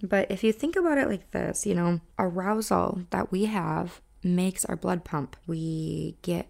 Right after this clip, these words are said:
a, like, red, flushed face, or, of course, we're gonna get more blood flow to our genitals, and the vagina produces lubrication. So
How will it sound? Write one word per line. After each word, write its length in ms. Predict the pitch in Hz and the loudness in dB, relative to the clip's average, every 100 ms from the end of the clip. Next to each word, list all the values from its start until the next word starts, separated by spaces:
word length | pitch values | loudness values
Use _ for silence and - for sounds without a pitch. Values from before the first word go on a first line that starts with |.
| - | -6
a, 280 | 190 180 - - | -6 -6 -6 -8
like, 300 | - - - _ - - | -8 -10 -20 _ -16 -4
red, 420 | 220 220 214 208 | 0 2 0 -4
flushed 560 | - - 190 170 - - | -8 -4 -2 -2 -8 -18
face, 800 | - - 247 226 220 220 - - - | -12 -2 0 0 0 -2 -6 -12 -6
or, 640 | - 185 175 170 165 165 - | -2 0 0 0 0 -2 -6
of 160 | 165 - | -14 -18
course, 520 | - 180 170 175 - | -4 0 0 -2 -6
we're 80 | 170 | -2
gonna 140 | 170 | -2
get 220 | 165 175 | -2 -2
more 280 | - 160 156 | -2 -2 -2
blood 300 | 151 196 208 | -4 -2 -4
flow 400 | - 190 185 180 | -2 -2 2 0
to 160 | 180 160 | -2 -4
our 120 | 147 | -4
genitals, 720 | - 254 294 247 247 262 - - - | -2 -2 -2 0 0 -2 -6 -8 -2
and 380 | 180 170 170 | 0 2 0
the 140 | 165 175 | -2 -8
vagina 760 | - 170 190 226 214 170 190 - - - - - | -8 -6 0 0 0 0 -4 -8 -20 -20 -20 -2
produces 500 | 233 208 175 190 175 | 0 2 0 -4 -4
lubrication. 680 | 175 190 269 285 - - - - | -2 -2 0 -2 -2 -6 -10 -16
So 680 | - - 202 196 185 - - | -10 0 2 2 0 -4 -8